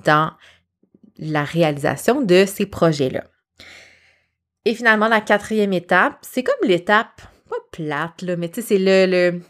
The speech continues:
le reality check, si on veut, donc le retour à la réalité, c'est de découper chacun de tes projets en étapes. Donc, comment tu peux décortiquer ce projet-là? Parce que je l'ai dit, on mange un éléphant à une bouchée à la fois.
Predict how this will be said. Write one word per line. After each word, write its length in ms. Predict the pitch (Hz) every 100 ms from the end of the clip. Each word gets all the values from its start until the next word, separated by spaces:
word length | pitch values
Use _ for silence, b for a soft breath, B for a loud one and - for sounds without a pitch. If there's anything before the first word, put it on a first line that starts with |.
| -
le 60 |
reality 480 | 185 233 233 202 196
check, 400 | 175 - 170 -
si 160 | - 185
on 140 | 160
veut, 260 | 147 165 196
donc 300 | 170 165 165
le 240 | 156 139 143
retour 380 | 202 202 285 254
à 80 | 185
la 120 | 165
réalité, 720 | 165 165 151 156 - 175 202 b b b b b
c'est 280 | - 254 262
de 140 | 220
découper 680 | 185 208 - - 180 190 _ -
chacun 420 | - 190 - 190
de 100 | 175
tes 160 | 175
projets 600 | 170 - 165 156 156 156 -
en 220 | 165 170 160
étapes. 500 | 151 - 117 - - -
Donc, 240 | 160 156
comment 400 | - 190 185 190
tu 140 | 190 -
peux 220 | - 165 165
décortiquer 760 | 156 185 196 - - - 175
ce 140 | 165 160
projet-là? 540 | - 151 147 139 151
Parce 180 | 170 165
que 80 | 156
je 100 | 147
l'ai 120 | 151
dit, 320 | 139 170 208 -
on 100 | 151
mange 260 | 147 160
un 80 | 165
éléphant 420 | 151 147 - 165 - _ -
à 240 | 147 147 _ _
une 160 | 190 202
bouchée 280 | 180 - 170
à 40 |
la 140 | 156 160
fois. 280 | 233 269